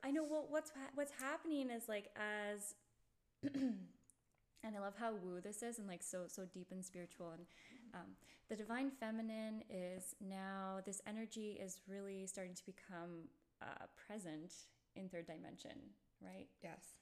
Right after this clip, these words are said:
Speaker 1: On planet Earth.
Speaker 2: Yes.
Speaker 1: We're moving through so many layers right now, and our light bodies are becoming a little bit more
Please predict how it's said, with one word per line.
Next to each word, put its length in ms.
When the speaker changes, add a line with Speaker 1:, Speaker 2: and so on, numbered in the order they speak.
Speaker 1:
On 180
planet 300
Earth. 440
Speaker 2:
Yes. 280
Speaker 1:
We're 140
moving 500
through 440
so 220
many 240
layers 520
right 200
now, 340
and 520
our 160
light 420
bodies 440
are 100
becoming 360
a 40
little 200
bit 140
more 140